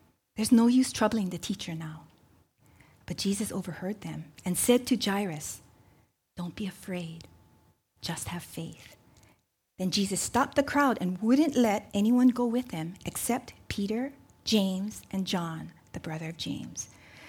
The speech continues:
When they came up to the home of the synagogue leader, Jesus saw how much commotion and weeping and wailing.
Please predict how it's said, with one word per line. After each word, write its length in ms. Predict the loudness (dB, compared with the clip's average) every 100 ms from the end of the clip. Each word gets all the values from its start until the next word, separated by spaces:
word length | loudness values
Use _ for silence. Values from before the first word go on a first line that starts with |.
| -20 -20 -2
When 120 | 4
they 100 | 4
came 280 | 6 6 8
up 160 | 4
to 120 | 2
the 120 | 4 8
home 220 | 10 10
of 100 | 10
the 80 | 6
synagogue 480 | 8 8 8 6
leader, 400 | 4 2 -2 -8 -14 -20 -20 -6
Jesus 340 | 6 6 8 4
saw 420 | 6 8 8 6
how 260 | 4 8 10
much 260 | 10 6
commotion 580 | 4 6 8 6 4 2
and 200 | 0 6
weeping 420 | 8 8 4 0
and 160 | -2 2
wailing. 540 | 6 8 8 4 -4